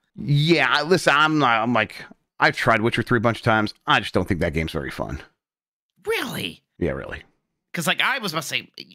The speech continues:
Speaker 2: man, I don't know if we can not have Witcher three on the list, but you really, yeah, I,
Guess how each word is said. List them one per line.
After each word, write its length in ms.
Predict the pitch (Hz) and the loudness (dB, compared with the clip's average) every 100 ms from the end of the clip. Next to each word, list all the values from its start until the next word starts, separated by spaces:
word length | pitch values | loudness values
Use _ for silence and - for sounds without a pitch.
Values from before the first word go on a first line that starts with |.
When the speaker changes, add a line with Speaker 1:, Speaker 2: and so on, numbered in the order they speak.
| _ _ _ _ | _ _ _ _
Speaker 2:
man, 420 | 196 170 127 110 92 - - | -4 -2 -2 -6 -14 -10 -4
I 140 | 202 | -2
don't 140 | 208 | -2
know 80 | 160 | -2
if 80 | 151 | -4
we 60 | 143 | -4
can 180 | 120 | -2
not 180 | 131 123 | 0 0
have 140 | 123 110 | -2 -4
Witcher 200 | 110 104 | -6 -8
three 220 | - 185 | -4 -4
on 140 | 127 | -2
the 80 | 98 | -4
list, 260 | 92 85 - | -6 -10 -10
but 140 | 110 | -8
you 120 | 185 | -6
really, 220 | 214 202 | -4 -4
yeah, 160 | - 240 - | -4 -4 -2
I, 120 | 247 | -4